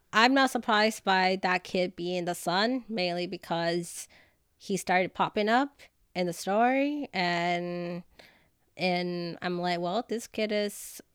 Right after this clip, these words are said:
has a lot of screen time, and he can't be just a random kid." So, yeah. Um, ratings.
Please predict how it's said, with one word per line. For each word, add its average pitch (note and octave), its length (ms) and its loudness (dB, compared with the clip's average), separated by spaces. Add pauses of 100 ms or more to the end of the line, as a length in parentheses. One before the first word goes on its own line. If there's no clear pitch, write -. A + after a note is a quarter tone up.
(140)
has F3+ 280 -2
a E3+ 80 -6
lot G#3 200 0
of A3+ 180 2
screen C4+ 420 -2
time, E3 540 -4 (240)
and E3+ 840 -4 (540)
he - 220 -8
can't F#3+ 340 -2
be F3 460 -4
just E3+ 200 -8
a F3 60 -4
random F3 540 -2
kid." F#3 460 -6 (420)
So, - 300 -4 (560)
yeah. B3+ 440 -2 (120)
Um, G3+ 500 4 (260)
ratings. A3 840 4